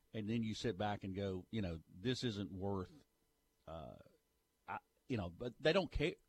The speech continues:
They don't care, but all I can tell you is we've got people like James DeMeo and others all over this that we're gonna try to stop it.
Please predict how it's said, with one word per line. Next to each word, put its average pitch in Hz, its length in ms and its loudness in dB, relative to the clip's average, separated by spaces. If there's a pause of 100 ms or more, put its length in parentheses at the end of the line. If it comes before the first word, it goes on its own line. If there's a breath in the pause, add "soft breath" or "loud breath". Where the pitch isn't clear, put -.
(220)
They 117 120 2
don't 139 240 4
care, 143 320 4
but 104 160 2
all 127 220 8
I 135 80 8
can 113 160 -4
tell 120 140 2
you 104 240 4
is 98 140 -2 (680 soft breath)
we've 131 160 6
got 139 160 8
people 123 240 4
like 107 160 6
James 113 300 2
DeMeo 117 480 4
and 104 100 6
others 110 260 6
all 104 200 6
over 101 120 0
this 98 160 -2 (160)
that 98 100 -2
we're 123 120 4
gonna 139 160 8
try 107 220 2
to 82 60 -6
stop 80 340 -4
it. - 100 -16